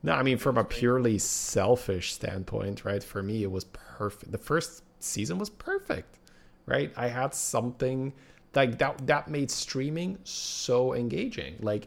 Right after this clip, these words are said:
Speaker 1: end of the month was a huge event, right? Like, it would pull a lot of viewers. You were playing, you were, you actually cared, right? Right now, if I have a bad day, sure, it sucks.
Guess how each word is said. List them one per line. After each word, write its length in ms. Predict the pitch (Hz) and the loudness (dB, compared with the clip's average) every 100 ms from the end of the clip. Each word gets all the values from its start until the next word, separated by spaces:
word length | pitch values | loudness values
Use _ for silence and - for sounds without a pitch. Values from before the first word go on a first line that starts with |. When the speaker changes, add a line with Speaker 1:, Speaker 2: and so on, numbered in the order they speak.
| - | -2
Speaker 1:
end 200 | 135 147 | 0 0
of 100 | 131 | 0
the 80 | 117 | 0
month 340 | 107 123 - | 0 -2 -4
was 140 | 120 | -8
a 20 | 135 | -8
huge 400 | - 208 226 247 | -6 -4 -2 -4
event, 680 | 247 302 349 339 294 - | -6 -6 -4 -4 -4 -4
right? 240 | 214 233 180 | -2 0 0
Like, 200 | 143 131 | 0 0
it 80 | |
would 240 | 131 131 - | -2 -2 -4
pull 260 | 143 143 | -4 -2
a 80 | 143 | 0
lot 220 | 143 139 | -2 -2
of 140 | 147 - | -4 -4
viewers. 720 | 185 107 214 208 - 98 - | -2 0 0 0 0 -2 -2
You 80 | 143 | -2
were 100 | 120 | -2
playing, 580 | - 180 180 180 180 160 - - - | -2 0 0 0 -2 -4 -12 -20 -10
you 140 | 120 123 | -2 0
were, 140 | 127 131 | 0 0
you 160 | 127 | -4
actually 460 | 123 127 - 151 151 | -4 -4 -2 0 0
cared, 500 | - 175 185 180 143 | -2 0 2 2 2
right? 240 | 127 123 - | 2 2 2
Right 240 | 135 156 | 2 2
now, 220 | 160 131 127 | -2 -2 0
if 100 | 113 | 0
I 40 | |
have 120 | 104 | 0
a 40 | 101 | 2
bad 280 | 107 107 98 | 2 2 2
day, 240 | 120 117 | 2 2
sure, 300 | - - 113 | -2 -2 -2
it 140 | 95 - | -2 -2
sucks. 400 | 110 110 - | -2 -2 -4